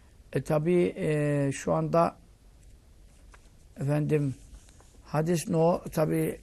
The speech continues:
bazı kardeşlerimiz kitaptan takip ediyorlar falan ama ben tabii onu eski dersten takip ediyorlarsa devam edebilirler. Şimdi biz yüz on altı burada tabii ba-,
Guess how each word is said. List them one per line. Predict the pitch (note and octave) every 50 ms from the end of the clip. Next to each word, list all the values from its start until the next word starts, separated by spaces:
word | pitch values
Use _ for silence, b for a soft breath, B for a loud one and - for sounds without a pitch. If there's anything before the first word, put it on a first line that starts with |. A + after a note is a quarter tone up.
| - - -
bazı | - F3 E3 E3 D#3+ D3+ C#3
kardeşlerimiz | - D#3+ D#3 D3+ D#3 D3 - - D3+ D3+ E3 D#3
kitaptan | - - - - D3 D3 - E3+ D#3+
takip | C#3 - C#3+ C#3+ C3 - E3 E3
ediyorlar | D3 C3+ D3+ D#3 D3 C#3+ C#3+ C#3+
falan | C#3 - F3 G#3 G#3+ G3+
ama | E3 D3 E3 G3 A3 - - b b b b b b b b b b - - -
ben | D#3 D#3
tabii | D3 - D#3+ D#3+ F3 F3
onu | E3 E3+ E3+ F3+
eski | E3+ D3 - - F#3 D#3+
dersten | F3 E3 D3+ - - F3+ E3
takip | - E3 D#3+ D3+ E3 E3+ E3
ediyorlarsa | E3 D3+ D#3 E3 D#3 D3 D3 C#3 C3 - E3+ D#3+
devam | - E3 D#3+ E3 E3+
edebilirler. | E3+ D3+ F3 E3+ F#3 F#3+ G3 F#3+ E3+ D3 C3
Şimdi | - - F3 E3 D#3+ D#3 D#3+
biz | F3 E3 - b b b b b b b b b - - - - _ - - _ - - - - - - - - - -
yüz | - F3 F3 E3 F3+
on | G3+ G3
altı | F3+ D#3+ D#3 C3+ - D#3+ C#3+
burada | C#3+ C#3+ C#3 C#3+ D3+ C#3+
tabii | - C#3+ C#3+ D3+ F3+
ba-, | F#3 F3 F3 E3+ F3+ - - F3+